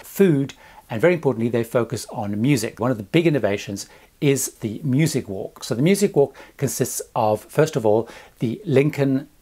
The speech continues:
Center Stage. This is where you have classical concerts and various classical recitals. Now, Lincoln Center Stage is held in the same venue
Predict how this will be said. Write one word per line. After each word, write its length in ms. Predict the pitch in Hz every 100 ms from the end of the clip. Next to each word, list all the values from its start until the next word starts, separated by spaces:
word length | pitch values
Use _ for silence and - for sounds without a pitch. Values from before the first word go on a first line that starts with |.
| -
Center 340 | - 110 104
Stage. 520 | - - 107 98 -
This 220 | 143 131 -
is 220 | 156 101
where 240 | 98 107
you 180 | 104 101
have 300 | 107 101 98
classical 340 | - 120 - -
concerts 560 | - 131 127 123 - - - -
and 120 | 113
various 180 | 104 107
classical 500 | - - 113 - 98
recitals. 760 | 95 - 143 135 - 113 - - _ _ _
Now, 140 | 156 147
Lincoln 300 | 214 214 196
Center 260 | 185 147
Stage 480 | - 143 139 131 - -
is 200 | 139 -
held 240 | - 147
in 80 | 131
the 60 |
same 360 | 110 - 151 151
venue 420 | 117 113 110 113